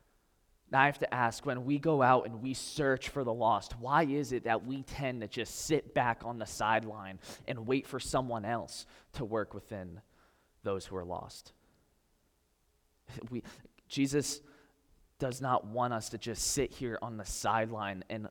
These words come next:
look out into the world that we live in today and not do anything about those who we see that are lost and unbelievers and those who don't know him. No, he has called us to go out and to make disciples. He has called us to spread the gospel to every creature.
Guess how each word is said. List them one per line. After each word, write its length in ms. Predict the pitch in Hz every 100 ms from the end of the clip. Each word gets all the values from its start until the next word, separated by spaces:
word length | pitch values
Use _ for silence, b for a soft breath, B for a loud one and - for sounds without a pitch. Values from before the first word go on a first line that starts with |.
| -
look 360 | 117 143 156
out 340 | 139 131 117 -
into 260 | 127 -
the 80 | 127
world 360 | 110 120 131 139 -
that 100 | 127
we 200 | 123 135
live 320 | 107 127 117
in 120 | 120
today 540 | 113 117 104 113 98 87 B B B B B
and 120 | 117
not 320 | 117 120 117
do 160 | 123 135
anything 380 | 127 123 127 117
about 360 | 110 113 107
those 400 | 113 113 117 113 - b b b
who 120 | - 117
we 100 | 110
see 220 | - 113
that 160 | 110
are 100 | 107
lost 420 | 101 107 113 107 104
and 100 | 101
unbelievers 580 | 104 95 110 107 104
and 80 | 104
those 220 | 101 110
who 80 | 117
don't 200 | 104 98
know 280 | 87 98 117
him. 340 | - 110 90
No, 220 | 95 113 98
he 180 | 127
has 120 | 139 -
called 280 | 139 120
us 100 | 113 -
to 120 | 110
go 220 | 110 113
out 160 | 113 -
and 100 | 104
to 60 |
make 240 | 104 104 -
disciples. 640 | 82 - 120 120 90 92
He 100 | 151
has 140 | 139 -
called 320 | - 139 120
us 180 | 107 - B B -
to 120 | 139
spread 380 | - - 151 127
the 60 |
gospel 460 | 123 123 131 - 117
to 140 | - - -
every 420 | 135 139 127 110
creature. 680 | - - 165 156 - 98